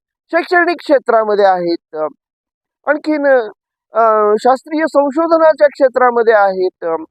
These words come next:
आपल्याकडे डॉक्टर एपीजे अब्दुल, अब्दुल कलाम आहेत, जयंत नारळीकर आहेत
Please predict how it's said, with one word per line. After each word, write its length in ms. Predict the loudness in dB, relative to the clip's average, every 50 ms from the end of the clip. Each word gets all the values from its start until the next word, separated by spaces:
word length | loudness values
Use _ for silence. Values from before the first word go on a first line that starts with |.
| _ _ _ _ _ _ _
आपल्याकडे 440 | -6 -2 -2 -2 -2 0 -2 0 0
डॉक्टर 460 | 0 -2 -2 -2 0 0 0 0 0 -4 _ _
एपीजे 440 | -8 -8 -8 -8 -6 -2 0 2 2
अब्दुल, 320 | 0 0 0 -2 -2 -2 -4 -8 _ -12
अब्दुल 320 | -12 -4 _ -2 -2 0 -2
कलाम 360 | -2 0 0 0 0 0 0
आहेत, 280 | -2 -2 -2 -4 -6 -8 -10 _ _ _ _ _ _ _ 0
जयंत 280 | 2 2 2 2 0 -2 -2
नारळीकर 520 | 0 0 0 -2 -2 -4 -2 -2 0 0
आहेत 520 | 2 2 0 0 0 0 -2 -2 -4 _